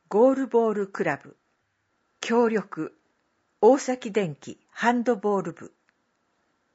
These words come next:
申し込み、二月二日金曜までに、ウェブ、ファックス、郵送、窓口で。二次元コードがあります。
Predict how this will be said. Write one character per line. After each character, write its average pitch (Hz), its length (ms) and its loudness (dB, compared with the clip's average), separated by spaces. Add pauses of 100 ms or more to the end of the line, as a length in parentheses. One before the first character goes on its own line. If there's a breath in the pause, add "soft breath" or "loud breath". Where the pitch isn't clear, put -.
(140)
申 226 220 2
し - 180 -8
込 190 140 -2
み、 165 220 -10 (480)
二 240 140 -4
月 254 280 -2
二 - 280 -18
日 143 260 -6 (160)
金 254 260 -4
曜 254 240 0
ま 147 140 -8
で 123 160 -8
に、 117 160 -16 (460)
ウ 175 60 -6
ェ 220 200 2
ブ、 - 240 -16 (360)
フ 262 100 -4
ァ - 20 -2
ッ - 40 -2
ク - 120 -16
ス、 - 240 -16 (300)
郵 233 200 0
送、 185 580 -2 (200)
窓 190 280 -2
口 - 280 -14
で。 - 200 -16 (640)
二 180 120 -4
次 262 120 -4
元 262 220 0
コ 247 200 -4
ー 196 40 -4
ド 156 120 -6
が 143 100 -10
あ 139 60 -8
り 135 120 -14
ま 135 120 -14
す。 - 360 -20